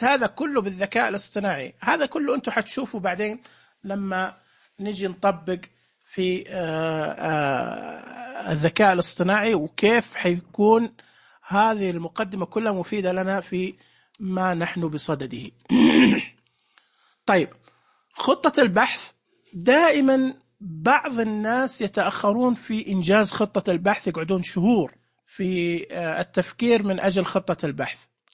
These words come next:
يمكن الأشياء اللي تأخرك هي بداية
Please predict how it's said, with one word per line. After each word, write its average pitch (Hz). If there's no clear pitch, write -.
يمكن 262
الأشياء 254
اللي 254
تأخرك -
هي 226
بداية 196